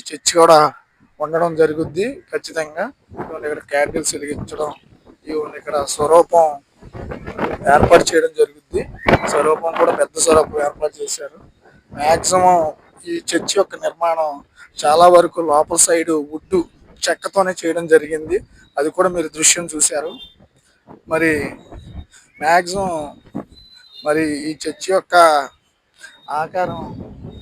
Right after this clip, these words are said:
మనం చూడొచ్చు ఫ్రంట్ సైడ్. ఎందుకనంటే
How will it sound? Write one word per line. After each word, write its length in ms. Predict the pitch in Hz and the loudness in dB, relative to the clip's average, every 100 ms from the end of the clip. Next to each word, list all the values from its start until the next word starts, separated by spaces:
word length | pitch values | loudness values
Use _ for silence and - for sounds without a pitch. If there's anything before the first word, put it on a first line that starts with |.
| - - | -20 -10
మనం 180 | 156 156 147 135 - | -4 -2 -2 -6 -4
చూడొచ్చు 500 | - 151 165 - - 262 - - _ _ _ | 4 6 6 2 -4 -6 -10 -20 _ _ _
ఫ్రంట్ 240 | 156 156 - | -10 -2 2
సైడ్. 160 | 180 165 | 4 2
ఎందుకనంటే 460 | 160 180 180 175 | 0 2 4 4